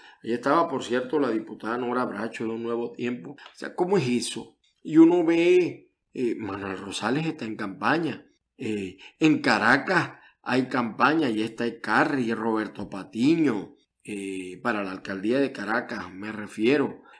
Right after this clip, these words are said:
El mismo Goyo de Un Nuevo Tiempo. Y en Vargas se vino José Manuel Olivares. Y Florido otra vez se quiere llenar de flores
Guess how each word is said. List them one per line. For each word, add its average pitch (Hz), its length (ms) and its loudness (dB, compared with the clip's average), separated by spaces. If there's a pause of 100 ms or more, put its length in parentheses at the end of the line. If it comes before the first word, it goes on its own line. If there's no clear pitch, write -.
(160)
El 117 120 -4
mismo 110 380 0
Goyo 127 420 4
de 101 100 -2
Un 107 120 -6
Nuevo 120 340 -2
Tiempo. 117 720 -6 (300)
Y 127 260 4
en 107 240 -4
Vargas 160 480 8
se 117 140 -2
vino 123 340 0
José 120 300 -2
Manuel 107 400 -2
Olivares. 117 920 2 (220)
Y 127 500 6
Florido 143 1040 4 (260)
otra 131 440 0
vez 139 180 4
se 139 160 -2
quiere 127 600 4
llenar 117 420 2
de 135 100 0
flores 123 720 0